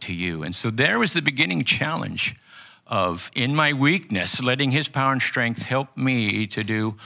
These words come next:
what I just didn't feel I had it in me to do, to believe, to believe. And that's, folks, what I'm wanting to encourage you today first, in that, that it's really very simple.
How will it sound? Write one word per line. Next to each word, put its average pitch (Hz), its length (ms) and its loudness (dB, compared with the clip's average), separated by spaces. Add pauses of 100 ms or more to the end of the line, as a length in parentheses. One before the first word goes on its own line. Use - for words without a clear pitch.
(180)
what 120 120 0
I 107 120 2
just 147 400 0 (320)
didn't 135 260 -2
feel 117 220 -2
I 98 100 2
had 120 380 -2
it 80 120 -6 (280)
in 185 180 0
me 90 100 0
to 82 120 -6
do, 73 180 -12 (120)
to - 120 -10
believe, 117 880 -2 (1000)
to 113 100 -4
believe. 110 320 -2
And 117 80 0
that's, 127 160 0
folks, - 360 0
what 127 220 0
I'm 135 320 0 (300)
wanting 139 300 0
to 123 180 -2 (200)
encourage 127 520 0
you 117 80 2
today 127 500 0 (420)
first, - 460 -4
in 113 160 -4
that, - 260 -4
that 113 180 -4
it's 110 260 -6
really 123 340 0
very 131 220 0
simple. 123 520 -2